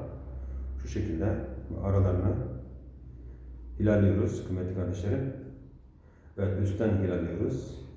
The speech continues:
Üstten ilerliyoruz.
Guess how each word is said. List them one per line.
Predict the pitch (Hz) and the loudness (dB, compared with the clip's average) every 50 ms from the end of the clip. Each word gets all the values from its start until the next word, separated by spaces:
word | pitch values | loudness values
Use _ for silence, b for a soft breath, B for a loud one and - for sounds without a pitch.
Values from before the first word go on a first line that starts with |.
| - - - - - - - - - - - - - - - - - - - - - - - - - - | -18 -18 -18 -18 -14 -12 -12 -12 -12 -14 -16 -16 -16 -16 -14 -14 -12 -12 -12 -12 -12 -14 -16 -14 -8 -6
Üstten | 104 98 95 104 98 | -4 -4 0 4 4
ilerliyoruz. | 95 95 90 90 87 85 80 82 82 120 - - - - - - | 4 6 4 4 2 2 0 0 0 0 0 0 0 -2 -4 -8